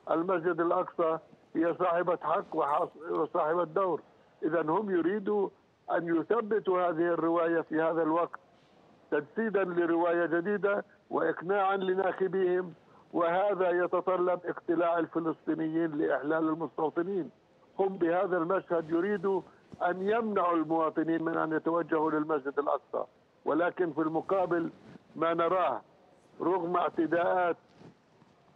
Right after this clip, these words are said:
الاحتلال على المصلين منذ ساعات الصباح الباكر، إلا أن الفلسطينيين ساروا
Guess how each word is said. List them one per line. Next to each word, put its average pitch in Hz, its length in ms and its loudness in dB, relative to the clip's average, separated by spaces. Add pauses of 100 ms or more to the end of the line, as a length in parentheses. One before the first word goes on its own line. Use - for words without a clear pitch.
(180)
الاحتلال 156 880 0
على 156 200 0
المصلين 160 640 0
منذ 151 320 -2
ساعات 156 360 0
الصباح 151 440 0
الباكر، 190 500 -2 (480)
إلا 185 440 0
أن 185 180 -2
الفلسطينيين 170 1040 0 (100)
ساروا 180 420 2